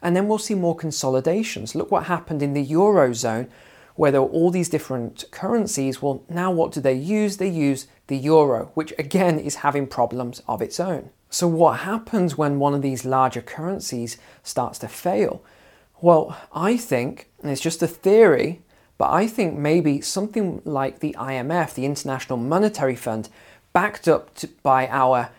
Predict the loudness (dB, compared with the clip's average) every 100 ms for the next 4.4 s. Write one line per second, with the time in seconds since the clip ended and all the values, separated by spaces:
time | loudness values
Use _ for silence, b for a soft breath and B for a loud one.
0 | b -14 -4 2 4 6 4 -2 -2 -2
1 | 0 4 4 4 0 -4 -2 -2 -4 0
2 | 4 6 4 0 -4 -2 0 0 -2 2
3 | 2 2 0 0 2 -2 -2 -4 0 0
4 | 0 -6 -6